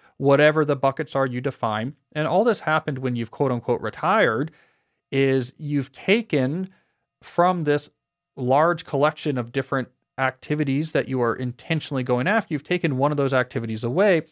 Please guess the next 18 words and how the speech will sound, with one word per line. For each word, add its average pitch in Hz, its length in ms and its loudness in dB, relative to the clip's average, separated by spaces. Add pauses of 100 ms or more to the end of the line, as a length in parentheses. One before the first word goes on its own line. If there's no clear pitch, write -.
(180)
whatever 160 360 2
it 147 80 0
is 143 200 -2
that 117 100 -4
you 120 140 -2
used 117 260 -4
to 117 60 -6
do 113 180 -6
for - 140 -8
your 113 200 -4
old 107 280 -6
employer. 113 640 -2 (840)
But 135 180 0
I 143 100 2
don't 175 180 0
think 170 180 -4
that 147 240 4
changes 160 960 0